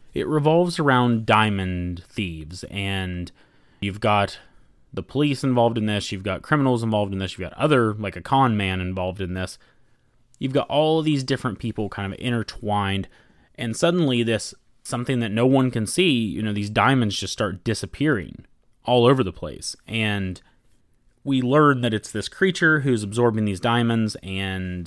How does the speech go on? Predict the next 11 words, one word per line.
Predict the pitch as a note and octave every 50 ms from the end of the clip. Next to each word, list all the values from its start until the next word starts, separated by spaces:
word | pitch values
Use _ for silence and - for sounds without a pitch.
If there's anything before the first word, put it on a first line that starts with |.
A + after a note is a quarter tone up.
| F#2 F2+
that's, | F#2+ G2 G#2 G2+ G2 - - - - - - _ _ _ _ _ _ _ _ -
that's | G2 G2 -
what | A#2 B2+ B2
<laughs> | - E3+
happens. | E3 D3 - A2+ F2+ F2 - - - _ _ _ _ _ _ _ _ _ _ _ _ _ -
Again, | - D3 D3 E3 C#3+ C#3
this | C#3+ D3 -
is | E3+ D#3+ C#3
a | B2+
squid-type | A2+ - - - - B2+ C3 B2 B2+ B2 - A#2 A#2 A2+ A2 G#2+ -
creature, | - - A#2+ A2+ A2 - - A#2 A2 G#2+ G#2 G#2 G#2 G2+ G#2 G#2